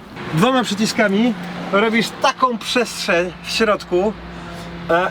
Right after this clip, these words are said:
jakiej nie uzyskasz chyba w żadnym innym samochodzie. No to jest w ogóle coś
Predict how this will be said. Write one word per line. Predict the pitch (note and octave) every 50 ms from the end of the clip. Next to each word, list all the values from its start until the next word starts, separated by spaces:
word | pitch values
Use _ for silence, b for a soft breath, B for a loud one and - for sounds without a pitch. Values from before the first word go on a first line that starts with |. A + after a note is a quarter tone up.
| F3
jakiej | G#3+ G#3+ G#3 - A#3 A#3
nie | A3+ A#3+ B3
uzyskasz | B3 A#3+ A#3+ B3 - - A#3+ G3
chyba | - - - A3+ A3+ A#3
w | G3+
żadnym | F#3+ F3+ G3 A3 A3 G3 G#3 G#3+ G#3+ F#3
innym | F#3 F#3+ F#3+ F#3+ F#3 F3
samochodzie. | - G3 F#3 F3+ E3 D3+ D#3+ C#3+ B2 B2+ A#2+ A#2+ A#2 C3+
No | G3 G3+
to | - A#3+
jest | A#3+ A3+
w | A#3+
ogóle | B3 A3+ A#3+ B3 B3+ B3 A#3+ A#3 -
coś | - A3 A3+ A3+ A3 G#3+ G3 - -